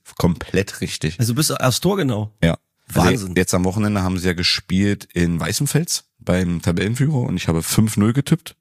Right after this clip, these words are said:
Speaker 1: auf Weißenfels. <laughs> Mag jetzt arrogant klingen, ist es aber nicht, weil sie haben fünf eins verloren. Ich bin da aber
Speaker 2: Du
Speaker 1: sehr
Speaker 2: hast ja gar keine Ahnung. Äh,
Speaker 1: Ja.
Speaker 2: das ist ja da mit dem Trainerwechsel und so weiter, wo wir
Speaker 1: In, äh, Weißenfels?
Speaker 2: Ja.
Speaker 1: Ja.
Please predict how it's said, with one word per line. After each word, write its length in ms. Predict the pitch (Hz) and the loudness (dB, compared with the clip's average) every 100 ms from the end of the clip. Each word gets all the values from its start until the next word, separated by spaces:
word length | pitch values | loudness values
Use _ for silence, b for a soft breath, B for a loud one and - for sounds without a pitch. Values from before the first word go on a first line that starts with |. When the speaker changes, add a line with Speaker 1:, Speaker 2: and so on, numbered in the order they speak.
| _ | _
Speaker 1:
auf 180 | - - | -2 2
Weißenfels. 600 | 95 127 - - - - B B | 0 0 -4 -4 -4 -4 B B
<laughs> 220 | B B | B B
Mag 260 | - 82 - | -2 -2 2
jetzt 240 | 98 - | 0 2
arrogant 460 | - 82 90 90 92 | 0 0 0 -2 0
klingen, 340 | - 101 135 b b b b | 0 0 -2 b b b b
ist 120 | 98 | 0
es 80 | 110 | 2
aber 200 | 117 120 | 2 2
nicht, 220 | 135 - b b b | 0 -4 b b b
weil 100 | 80 | 0
sie 100 | 85 | 0
haben 120 | 82 | -2
fünf 240 | - 95 85 | 0 0 0
eins 280 | - 87 - | -4 -2 -2
verloren. 360 | - 71 71 - _ B B B B B - | -2 -4 -4 -8 _ B B B B B -2
Ich 160 | - - | -2 2
bin 100 | 98 | 2
da 60 | |
aber 140 | 104 104 | 2 0
Speaker 2:
Du 60 | 92 | 2
Speaker 1:
sehr 80 | |
Speaker 2:
hast 120 | 120 135 | 2 0
ja 60 | |
gar 180 | 110 113 | 0 -2
keine 280 | - 123 113 | 0 0 0
Ahnung. 180 | 113 107 B B B | -4 -6 B B B
Äh, 60 | 127 | 2
Speaker 1:
Ja. 60 | 110 | 2
Speaker 2:
das 140 | 110 | 2
ist 120 | 156 | 2
ja 80 | - | 2
da 180 | 151 156 | 4 2
mit 160 | 151 135 | 0 -2
dem 160 | 131 | -4
Trainerwechsel 540 | - 151 170 151 - 151 | 0 0 0 -2 -2 -2
und 80 | |
so 100 | 139 | 0
weiter, 320 | 123 123 156 139 | -2 0 -2 -2
wo 140 | 123 | -2
wir 320 | 123 117 110 - B | -2 -2 -6 -12 B
Speaker 1:
In, 200 | 127 92 | 2 2
äh, 180 | 76 80 | 2 0
Weißenfels? 460 | 85 120 147 151 - | 0 0 0 -2 2
Speaker 2:
Ja. 80 | 127 | 2
Speaker 1:
Ja. 180 | 73 | 2